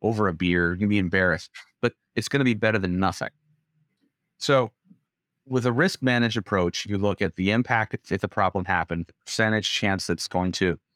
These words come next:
it, it, um, be, uh, introduced into the world, multiply those two numbers with all of your census of risks, and then you sort.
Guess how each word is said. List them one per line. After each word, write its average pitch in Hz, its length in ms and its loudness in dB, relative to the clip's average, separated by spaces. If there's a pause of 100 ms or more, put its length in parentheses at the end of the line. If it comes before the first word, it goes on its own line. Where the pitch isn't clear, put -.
(360)
it, 73 120 -4
it, 95 140 0 (140)
um, 71 400 -2 (640)
be, 87 200 2
uh, 76 380 -2 (220)
introduced 104 420 0
into 101 100 2
the 92 120 -2
world, 78 360 0 (880)
multiply 113 480 0
those 98 240 0
two 104 200 -2
numbers 73 500 -2 (380)
with 87 120 -10
all 98 220 2
of 110 80 0
your 110 80 2
census 107 420 -2
of 95 160 -2
risks, - 440 -4 (420)
and 120 140 2
then 127 100 2
you 135 80 2
sort. - 520 -2